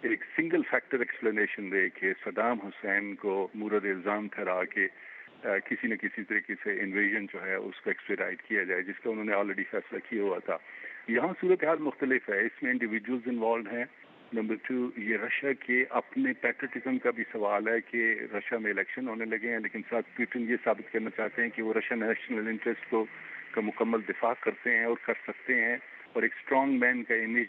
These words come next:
جو ہے وہ دینا چاہتے ہیں۔ اور تیسری طرف وہ ظاہر ہے بین الاقوامی سطح پہ بھی اپنی پروفائل جو ہے یوکرین کے بعد، سیریا کے بعد اور کرائمیا کے بعد وہ establish کرنا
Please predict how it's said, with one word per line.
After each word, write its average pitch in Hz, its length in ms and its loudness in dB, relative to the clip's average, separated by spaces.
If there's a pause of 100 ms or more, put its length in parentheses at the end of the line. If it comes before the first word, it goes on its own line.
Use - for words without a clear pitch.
جو 117 120 -4
ہے 104 80 -2
وہ 107 200 -4
دینا 101 200 -4
چاہتے 107 440 -8
ہیں۔ 110 160 0 (400)
اور 120 140 -2
تیسری 143 260 -2
طرف 143 200 2
وہ 156 160 0
ظاہر 180 220 6
ہے 170 140 8
بین 143 140 2
الاقوامی 131 460 2 (120)
سطح 139 240 -2
پہ 131 140 0
بھی 120 140 2
اپنی 110 200 -2
پروفائل 107 500 -4
جو 107 160 0
ہے 107 40 2
یوکرین 104 560 -2
کے 110 140 -2
بعد، 104 200 0 (140)
سیریا 107 360 -2
کے 110 140 -4
بعد 104 300 -4
اور 110 80 -4 (120)
کرائمیا 110 480 0
کے 110 140 0
بعد 95 180 -4 (600)
وہ 110 160 2
establish 107 440 -2
کرنا 104 240 -4